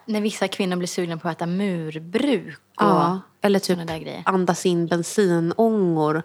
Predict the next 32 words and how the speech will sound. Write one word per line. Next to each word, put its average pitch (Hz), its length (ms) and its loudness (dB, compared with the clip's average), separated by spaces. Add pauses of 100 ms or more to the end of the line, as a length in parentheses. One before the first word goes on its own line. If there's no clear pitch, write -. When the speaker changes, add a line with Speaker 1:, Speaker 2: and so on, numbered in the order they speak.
(120)
Speaker 1:
Mm. 202 280 0
Speaker 2:
Att 180 80 2
de 175 140 2
får, 175 100 0
liksom, 165 240 -2
cravings. 196 880 4
De 185 120 2 (200)
måste - 500 4
besöka 165 380 -2
ett 165 80 -8
bilgarage. 165 760 0
Stat. - 840 0 (120)
Speaker 1:
Mm. 170 160 -6 (260)
Speaker 2:
Den 208 280 8
känslan. 175 520 0 (480)
Eh, 170 300 2
kanske 208 240 4
att 180 100 -2
jag 185 60 6
hade 165 100 2
någon 170 240 2
mild 185 320 2
version 156 380 -2
utav 160 180 -6
det 175 160 -2
då, - 140 -4 (340)
som 185 200 2
gjorde 160 220 2
att 156 100 -2
jag 151 180 -2 (880)
var 185 120 -2
tvungen 175 840 2